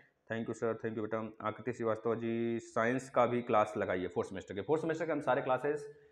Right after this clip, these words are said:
जो math के हैं और science के, उसको तो हम जरूर लगाएंगे। Math और साइंस हम Monday से शुरू कर देंगे fourth semester के। एक तीन बजे आया करेगा, एक पाँच बजे आया करेगा fourth semester का, और एक जो है third semester का class आया करेगा,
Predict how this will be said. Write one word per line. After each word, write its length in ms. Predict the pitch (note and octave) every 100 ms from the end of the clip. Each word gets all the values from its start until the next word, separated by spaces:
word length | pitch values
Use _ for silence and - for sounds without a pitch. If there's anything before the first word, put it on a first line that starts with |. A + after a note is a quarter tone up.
| _ A#2+
जो 80 |
math 180 | G#2+ C3+
के 160 | D#3 D#3+
हैं 80 | D#3+
और 80 |
science 320 | D#3+ A#2+ B2+ B2
के, 60 |
उसको 200 | G#2+ D#3+
तो 80 | D3+
हम 80 | C3+
जरूर 160 | A2+
लगाएंगे। 400 | F#2 E2 E2 E2 F#2
Math 160 | B2+
और 120 | D3 B2+
साइंस 360 | A2+ B2 D#3+ - _ _ _ _ _ _
हम 320 | C3 F#3 - - - A2+
Monday 240 | A#2 C#3
से 80 | C#3+
शुरू 180 | A2 F#2+
कर 120 | F2
देंगे 200 | F2+ F2+
fourth 200 | - F#2
semester 280 | F#2 F2+ F#2
के। 100 | F#2+
एक 280 | - A2 A2+
तीन 300 | - A2+ B2+
बजे 160 | C3+
आया 140 | C#3+ C#3+
करेगा, 260 | C#3+ D#3+
एक 160 | F3 -
पाँच 180 | G2+ F#2+
बजे 140 | F2
आया 120 | E2+
करेगा 420 | E2+ F2 F2 E2+ - _
fourth 140 | A2+ G2+
semester 240 | F2+ F#2+
का, 260 | F2 F2+ - _ _ -
और 360 | A2+ B2+ - -
एक 260 | C#3 D3 C#3
जो 140 | C3+
है 180 | C#3 C3+
third 200 | C3+ C3+
semester 320 | C#3+ C#3 D3
का 100 | D3
class 220 | B2+ B2 B2+
आया 120 | A#2+
करेगा, 420 | B2+ B2+ G3